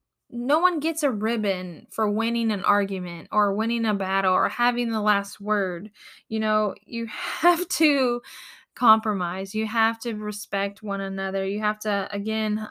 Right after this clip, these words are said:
humble your hearts, comes back to me. Give up that fight. Let your love for one another and that person and for God,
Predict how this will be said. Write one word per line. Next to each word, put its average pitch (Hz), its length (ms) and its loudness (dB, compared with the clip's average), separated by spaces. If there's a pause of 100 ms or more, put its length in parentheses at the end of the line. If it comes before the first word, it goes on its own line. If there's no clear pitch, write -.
(220)
humble 254 460 0
your 254 160 0
hearts, 214 380 6
comes 208 240 -4
back 208 300 -2
to 214 100 -8
me. 202 420 -4 (440)
Give 262 220 2
up 285 180 2
that 233 220 2
fight. 202 460 0
Let 226 160 -2
your 294 180 0
love 220 560 0
for 208 220 -2
one 208 180 -2
another 202 400 -2
and 196 140 -4
that 185 200 -8
person 202 880 -2 (360)
and 208 140 -6
for 214 120 0
God, 208 640 2